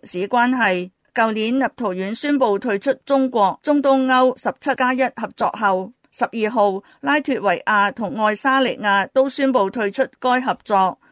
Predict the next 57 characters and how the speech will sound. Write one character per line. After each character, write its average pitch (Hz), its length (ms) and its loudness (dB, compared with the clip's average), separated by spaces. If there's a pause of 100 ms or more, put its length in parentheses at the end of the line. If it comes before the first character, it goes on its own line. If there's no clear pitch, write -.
自 226 140 -8
此， 226 260 2
波 277 240 4
羅 208 240 2
的 247 220 -2
海 185 240 -2
三 269 380 2
國 214 320 2
全 - 260 -8
部 175 220 0
退 185 200 -2
出。 262 240 -4
呢 294 400 -6
個 226 100 0
係 214 220 0
中 311 220 -2
共 185 240 0
喺 190 240 -2
歐 277 180 2
洲 269 360 2
外 185 220 0
交 247 220 0
上 185 360 -2
嘅 180 160 2
最 185 260 -4
新 247 300 0
重 214 200 -4
大 196 220 2
碰 208 320 -2
壁。 240 260 0 (320)
十 - 180 -4
七 311 140 -6 (140)
加 277 160 2
一 277 120 2
嘅 208 280 0
主 190 140 -8 (120)
旨 190 360 -2
係 202 340 -2
進 226 240 -4
一 277 120 0
步 196 380 0
推 269 220 0
進 202 260 -6 (140)
中 285 220 0
共 180 200 -4
同 175 280 -8
歐 233 240 0
亞 190 280 0
大 170 160 0
陸 170 180 -2
嘅 175 180 -2
一 208 240 -6
帶 180 160 0
一 190 100 -6
路 202 240 2
運 165 240 -2
動。 165 320 0